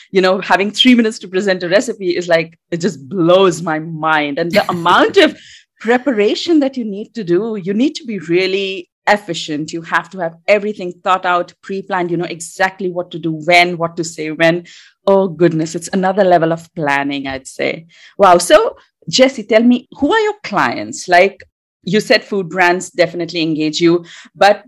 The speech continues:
Speaker 1: do T V shows engage you directly as well? Because you said you reach out to some producers. So who would you say are the clients in the T V world?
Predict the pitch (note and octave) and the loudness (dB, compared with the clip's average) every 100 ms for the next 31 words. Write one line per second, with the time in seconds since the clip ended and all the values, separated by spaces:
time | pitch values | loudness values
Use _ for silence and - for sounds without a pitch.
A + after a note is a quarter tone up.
0 | E3 A3 B3+ A3+ G#3 A#3 C4 A3+ A#3 A3 | -6 -2 -2 -2 -4 -4 -2 -2 -2 -4
1 | G3+ F#3+ G3 - G3 G3 G3 G3+ G3+ G3+ | -4 -2 -4 -6 -8 -6 -2 -2 -2 -4
2 | E3+ D#3+ D#3+ C4+ - C4+ B3+ B3 G#3 G#3 | -8 -4 -2 -2 -2 -2 0 0 2 4
3 | A3 G3+ G#3 F3 F#3+ - F3 F3 F3 E3+ | 4 0 -6 -6 -6 -8 -2 -2 -4 -4
4 | F3 F3 E3+ D#3 F3 G3+ B3 B3 A#3 A#3 | -6 -6 -14 -14 -10 -6 -6 -2 0 0
5 | - _ _ - D4+ C#4 - D#4 D#4+ D#4+ | -2 _ _ -6 -2 -2 0 2 2 0
6 | A#3 B3 A#3+ G#3+ - F#3+ F3+ F3+ F#3+ F#3+ | -2 -2 0 0 0 -2 -4 -2 -2 -2
7 | F#3+ _ - F#3 E3 D#3+ E3 E3+ - - | -4 _ -6 0 0 0 -2 -6 -10 -18
8 | - _ E3 E3 E3 D#3 C#3+ B2 - - | -20 _ -2 -2 -2 -2 -2 -6 -10 -14